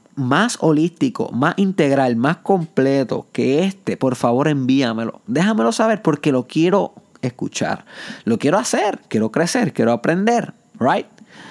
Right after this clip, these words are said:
Yo, mi ambición era crear el programa más holístico. No sé si lo logré, tal vez no lo logré, pero esto es lo que creé y sé que es efectivo.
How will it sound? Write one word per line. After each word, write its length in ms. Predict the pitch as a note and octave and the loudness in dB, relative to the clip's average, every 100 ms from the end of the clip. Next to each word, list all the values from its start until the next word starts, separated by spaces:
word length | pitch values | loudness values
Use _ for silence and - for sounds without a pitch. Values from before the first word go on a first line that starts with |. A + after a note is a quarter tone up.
| - - - | -20 -20 -4
Yo, 220 | A#2+ E3+ | 0 2
mi 140 | E3+ F3+ | 4 2
ambición 520 | D#3+ E3 - G#3 A3 | 2 0 2 2 4
era 240 | A3 G#3+ | 2 2
crear 360 | E3 D3 D#3+ F3 | 2 2 4 2
el 140 | D#3 | 0
programa 480 | - C#3+ C3+ D3 C#3+ | 0 0 2 2 2
más 160 | A#2+ A#2+ | 0 0
holístico. 540 | A2+ G#2+ G2+ - - _ | -2 -4 -10 -10 -12 _
No 280 | A#2 C3 F#3 | -4 0 0
sé 140 | A3 | 0
si 140 | G#3 A3 | 0 2
lo 120 | G#3+ | 4
logré, 520 | G#3 E3 B2+ C3 G3 - _ _ _ _ _ _ - | 2 2 0 0 -4 -12 _ _ _ _ _ _ -2
tal 160 | C3 | 0
vez 160 | A#2+ F3+ | 2 2
no 180 | G#3 A3+ | 2 2
lo 120 | F3+ | 2
logré, 560 | A#2 A2+ G3 E3 A3 - _ _ _ - | 0 0 0 0 -4 -8 _ _ _ 0
pero 200 | F3 F#3+ | 2 2
esto 200 | - G#3+ | 0 2
es 40 | |
lo 120 | G#3 | 2
que 140 | G#3 G3 | 0 0
creé 420 | F#3+ A2 A2+ - _ _ _ _ _ _ | 0 0 -4 -8 _ _ _ _ _ _
y 160 | - C3+ | -4 -2
sé 240 | - E3+ | 0 0
que 80 | E3 | 0
es 60 | |
efectivo. 720 | C3+ - A#2+ _ G2 F#2+ D2+ | -4 -4 -6 _ -4 -4 -6